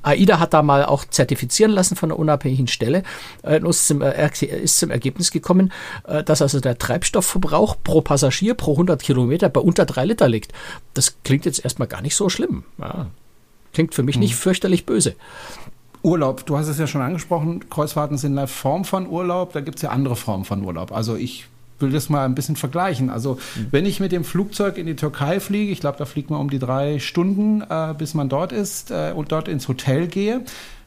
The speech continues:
Speaker 2: äh, das wäre eine Urlaubsform. Und dann gehe ich halt an den Strand und so weiter. Äh, eine andere Urlaubsform wäre, ich, äh, fahre mit dem P K W, äh, in die Alpen, fahre dort Ski.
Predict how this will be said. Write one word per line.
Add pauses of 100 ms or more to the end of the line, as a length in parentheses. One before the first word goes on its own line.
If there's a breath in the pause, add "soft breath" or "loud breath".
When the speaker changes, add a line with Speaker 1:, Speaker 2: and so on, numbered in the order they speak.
(160)
Speaker 2:
äh,
das
wäre
eine
Urlaubsform.
Und
dann
gehe
ich
halt
an
den
Strand
und
so
weiter.
Äh, (100)
eine
andere
Urlaubsform
wäre,
ich,
äh,
fahre
mit
dem
P
K
W, (540 loud breath)
äh,
in
die
Alpen,
fahre
dort
Ski.